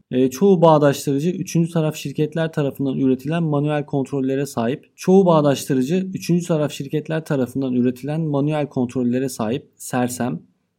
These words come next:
E, buradaki tam çevirisi aptal, sersem olsa da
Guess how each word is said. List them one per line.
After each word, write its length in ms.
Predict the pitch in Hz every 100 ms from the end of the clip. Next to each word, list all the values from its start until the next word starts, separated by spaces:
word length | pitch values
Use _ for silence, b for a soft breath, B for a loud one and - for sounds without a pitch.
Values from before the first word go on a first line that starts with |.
| _ 117
E, 240 | 117 117
buradaki 380 | 127 135 139 -
tam 200 | 156 156
çevirisi 480 | - 143 139 127 147
aptal, 460 | 139 135 - 139 135 -
sersem 480 | - 131 123 123 139
olsa 340 | 135 131 165
da 200 | 151 185